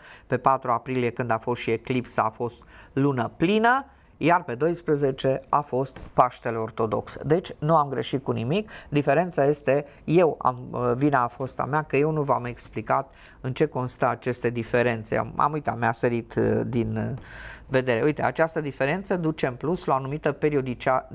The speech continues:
periodicitate în diferențele dintre zilele de Paște, cum se întâmplă Paștele Ortodox sau Catolic.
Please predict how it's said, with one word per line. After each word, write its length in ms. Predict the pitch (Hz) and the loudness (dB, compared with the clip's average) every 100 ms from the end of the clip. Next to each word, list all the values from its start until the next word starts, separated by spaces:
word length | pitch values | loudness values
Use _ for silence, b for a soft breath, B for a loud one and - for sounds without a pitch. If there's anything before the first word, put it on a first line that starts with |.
| - | -2
periodicitate 840 | 160 139 135 131 - - 143 156 | 0 2 -2 -4 -6 0 0 0
în 80 | 139 | -6
diferențele 640 | 131 - 131 147 143 131 | -6 -2 -2 -2 -2 -2
dintre 280 | 123 117 120 | -2 -4 -4
zilele 340 | 120 139 120 | -2 -2 0
de 100 | 120 | -2
Paște, 640 | 113 135 135 - - 180 - B B B B | 0 2 0 -2 -4 -4 -6 B B B B
cum 160 | - 147 | -4 -2
se 140 | - | -2
întâmplă 560 | 127 120 151 147 139 - - - | -2 0 -2 0 -2 -2 -14 0
Paștele 360 | 131 139 135 | 0 0 -4
Ortodox 420 | 123 113 120 123 - | -6 -4 -4 -4 0
sau 180 | 117 | -2
Catolic. 540 | 117 117 - 127 104 | 0 -2 0 -4 -4